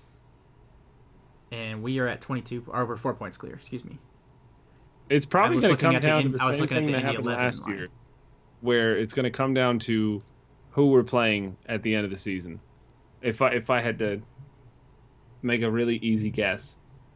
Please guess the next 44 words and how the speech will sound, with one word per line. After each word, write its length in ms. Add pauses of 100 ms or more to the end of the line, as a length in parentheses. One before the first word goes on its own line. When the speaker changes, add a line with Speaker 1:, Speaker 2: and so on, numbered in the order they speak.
(500)
Speaker 2:
which 140
is 140 (120)
not 360
that 180
great 220
for 120
us 180
because 580 (680)
we 100
play 180
N 140
C 140
F 120
C, 160
the 140
Rowdies, 680
Penn 220
F 120
C, 360 (180)
which, 360
whatever. 380 (840)
And 400
Speaker 1:
Oh, 180
oh, 80
whoa, 240
whoa, 240
whoa! 260
Excuse 380
me. 160
Penn 220
F 120
C 160
drew 420
Speaker 2:
<laughs> 0
I, 20 (100)
I 120
Speaker 1:
Louisville 480 (520)
in 240
Louisville, 520
so 180
let's 280
not 360
get 280
a, 140